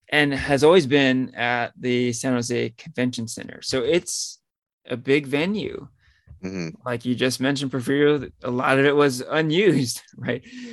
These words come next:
Speaker 1: A lot of what they used before was just empty. And, uh, so it's, it's almost a bit o-, of a ruse,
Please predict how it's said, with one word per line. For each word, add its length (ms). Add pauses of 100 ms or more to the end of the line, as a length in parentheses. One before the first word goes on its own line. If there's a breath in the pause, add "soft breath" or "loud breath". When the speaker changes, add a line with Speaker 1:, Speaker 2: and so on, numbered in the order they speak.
(180 loud breath)
Speaker 1:
A 100
lot 260
of 180
what 160
they 80
used 240
before 640
was 260
just 200
empty. 560 (640 loud breath)
And, 680
uh, 200
so 440
it's, 300
it's 180
almost 340
a 60
bit 300 (1400)
o-, 100
of 220
a 60
ruse, 540